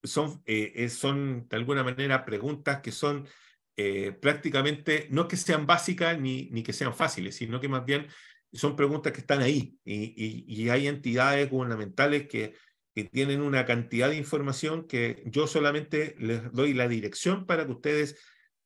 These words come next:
eh, se conformen como formalización en el caso que ustedes quieran formalizar, ¿ya? O sea, ahí hay un componente más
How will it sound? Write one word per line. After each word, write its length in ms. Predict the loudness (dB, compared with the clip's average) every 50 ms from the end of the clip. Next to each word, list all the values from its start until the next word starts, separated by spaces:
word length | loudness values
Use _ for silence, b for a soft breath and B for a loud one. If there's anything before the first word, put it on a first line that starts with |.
| -6 -4
eh, 340 | -2 -2 -2 -4 -8 -10 -10
se 200 | -6 -4 -2 -2
conformen 560 | -2 -2 -2 0 2 4 4 4 2 -2 -2
como 260 | 0 0 0 0 0
formalización 840 | 0 0 0 2 2 0 0 0 -2 -2 0 0 0 0 0 -4 -6
en 140 | -4 -2 -2
el 100 | -2 -2
caso 240 | -4 -6 -6 -6 -6
que 60 | -6
ustedes 200 | -6 -6 -8 -6 -4
quieran 200 | -4 -4 -4 -4
formalizar, 560 | -6 -8 -6 -6 -8 -8 -10 -12 -12 -14 _ _ _ b b b b b b b -6
¿ya? 300 | -2 -2 -2 -2 -4 -12 _ -10
O 80 | -8
sea, 320 | -2 0 2 2 2 0 -4 -10 -8
ahí 220 | -6 -4 -2 0 0
hay 140 | 0 0 0
un 80 | -2 -2
componente 680 | -2 -4 -2 0 0 0 0 -2 -2 0 0 2 2
más 720 | 2 2 2 4 4 4 2 2 2 2 0 0 -2 -2